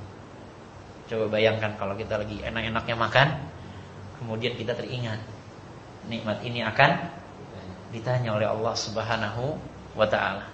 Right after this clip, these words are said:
Kira-kira gimana perasaan kita? Iya. Tentu kita, naam, tidak akan terlalu tamak terhadap permasalahan tersebut. Kaum muslimin yang dimuliakan oleh Allah Subhanahu wa taala,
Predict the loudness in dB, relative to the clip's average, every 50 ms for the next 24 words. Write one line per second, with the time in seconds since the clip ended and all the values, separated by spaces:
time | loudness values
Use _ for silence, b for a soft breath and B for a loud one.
0 | -10 -6 -2 0 0 2 2 2 2 4 4 4 4 2 2 2 2 0 0 0
1 | -2 -4 -4 -6 -6 -6 -8 -10 -10 -14 -14 -14 -14 -16 -16 -16 -16 -16 -16 -16
2 | -16 -16 -16 -16 -16 -16 -18 -16 -12 -8 -6 -4 -4 -4 -6 -10 -12 -14 -14 -14
3 | -16 -16 -16 -16 -16 -16 -16 -16 -16 -16 -16 -14 -8 -4 -4 -2 -2 -2 -2 0
4 | 4 8 10 12 12 12 10 6 2 -4 -8 -10 -12 -14 -14 -14 -14 -14 -8 -2
5 | 2 4 4 4 4 2 0 -6 -8 -6 0 4 6 6 6 4 0 -2 -4 -2
6 | 0 0 2 2 2 2 2 4 4 4 4 2 0 -6 -10 -12 -14 -16 -16 -16
7 | -16 -12 -8 -6 -6 -4 -2 -2 -2 -2 -2 -2 -2 -2 -2 0 2 2 4 6
8 | 6 6 6 4 2 -6 -10 -12 -12 -14 -14 -14 -14 -14 -14 -14 -14 -14 -10 -8
9 | -6 -4 -4 -4 -4 -2 -2 -4 -4 -4 -8 -10 -12 -12 -12 -2 6 10 10 10
10 | 10 10 6 6 6 10 12 12 12 12 10 6 0 -4 -8 -10 B B B B
11 | B B 0 2 4 4 4 4 4 8 10 12 12 12 12 12 10 10 10 8
12 | 8 10 12 12 12 10 10 8 10 10 12 12 10 10 8 6 6 8 8 10
13 | 10 12 12 12 12 12 12 12 12 10 8 2